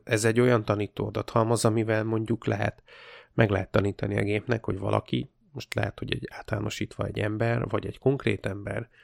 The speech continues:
mondjuk azt szerintem kicsit már skifibe hajlik, de mondjuk általánosítva egy ember agya hogy működik, melyik terület hol aktív, mi mivel épül ki.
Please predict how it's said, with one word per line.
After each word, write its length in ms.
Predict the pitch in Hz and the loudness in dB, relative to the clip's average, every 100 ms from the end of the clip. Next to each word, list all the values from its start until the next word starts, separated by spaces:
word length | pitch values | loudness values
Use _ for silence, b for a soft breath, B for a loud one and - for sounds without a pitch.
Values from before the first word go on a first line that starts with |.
| b b | b b
mondjuk 240 | b - - | b -8 -4
azt 140 | 98 | -4
szerintem 500 | - 104 104 104 104 | -4 -6 -6 -6 -4
kicsit 340 | - - - | -6 -6 -6
már 240 | - 104 - | -4 -6 -6
skifibe 480 | - - - 107 107 | -10 -8 -6 -2 0
hajlik, 380 | 110 110 113 123 | 2 2 0 2
de 80 | 120 | 4
mondjuk 280 | 127 131 135 | 6 6 4
általánosítva 680 | 120 113 110 107 - - | 4 2 0 -2 -6 -4
egy 100 | - | -4
ember 420 | - 98 104 110 - B B B B B | -2 -4 -2 -2 -4 B B B B B
agya 440 | 110 101 98 98 _ _ _ _ _ _ _ | 0 6 6 4 _ _ _ _ _ _ _
hogy 320 | - 123 104 | 0 4 4
működik, 500 | 98 92 - 123 - - | 0 -4 -6 -6 -8 0
melyik 240 | 113 98 | 0 0
terület 400 | - 107 - - | -6 -6 -6 -4
hol 180 | - 107 | 2 2
aktív, 300 | 98 107 104 | 2 0 0
mi 120 | 107 | -2
mivel 320 | 107 98 95 | -2 -4 -4
épül 400 | 98 101 - 95 | -4 -4 -4 -4
ki. 200 | - - | -6 -10